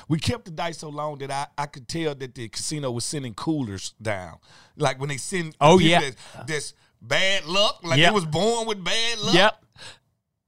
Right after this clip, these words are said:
Speaker 1: Hey, they was send-, like, we kept the dice so long that when we cashed out, I cashed out at, like,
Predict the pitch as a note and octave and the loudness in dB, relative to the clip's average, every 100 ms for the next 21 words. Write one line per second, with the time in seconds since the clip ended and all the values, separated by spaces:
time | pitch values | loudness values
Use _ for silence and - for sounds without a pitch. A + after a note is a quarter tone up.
0 | _ _ - G#4+ A#4 - D#3 F#3+ F#3 C4+ | _ _ -2 0 0 -6 -8 -8 -10 -14
1 | C4+ F#3+ E3+ D3 E3+ G#3+ G3+ - - G3 | -10 -10 -10 -8 -10 -10 -12 -12 -2 0
2 | G#3+ - F#3 C#3+ E3 D#3+ - D#3+ D3+ D3 | 0 -6 -14 -8 -8 -6 -10 -10 -8 -6
3 | D3 C3 B2 B2+ B2 A#2 - C#3+ C3+ C3+ | -6 -8 -8 -8 -8 -8 -4 -4 -4 -10
4 | - A2+ - - _ _ _ _ _ _ | -10 -10 -10 -16 _ _ _ _ _ _
5 | A#2 C3 C3+ C#3+ B2+ B2 B2 A#2 A2+ G#2 | 0 0 -2 -10 -10 -10 -8 -8 -8 -10
6 | G2 | -12